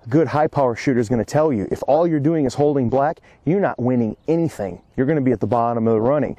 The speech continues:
You're expected to do much better than that. So it's pushing, it's helping the shooter push that envelope. You're not merely trying to get minute of barn door accuracy. That's your start point, that's your aiming reference, but what you're really trying to do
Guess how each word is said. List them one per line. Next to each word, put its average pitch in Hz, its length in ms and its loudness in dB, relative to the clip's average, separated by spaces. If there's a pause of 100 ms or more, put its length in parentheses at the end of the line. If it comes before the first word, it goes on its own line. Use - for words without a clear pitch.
(140)
You're 392 100 4
expected 127 440 -2
to 117 80 -4
do 135 160 2
much 175 280 -2
better 196 240 2
than 135 180 0
that. 98 260 -2 (600)
So 135 360 0 (240)
it's 131 160 0
pushing, - 500 -2
it's 120 240 -4
helping 143 460 0
the 120 60 0
shooter 143 340 0
push - 320 -2
that 120 160 2
envelope. 123 500 0
You're 127 80 2
not 165 220 0
merely 139 520 2
trying 131 420 0
to 117 60 0
get 135 300 0 (220)
minute 147 500 2
of 101 240 -4
barn 147 380 2
door 127 320 2
accuracy. 139 720 -4 (520)
That's - 240 0
your 143 100 2
start - 360 0
point, 110 400 -2
that's 143 240 0
your 151 140 0
aiming 165 340 0
reference, 107 400 -2
but - 220 -2
what 117 180 -6
you're 120 80 0
really 175 300 2
trying 131 300 0
to 120 40 0
do 120 240 2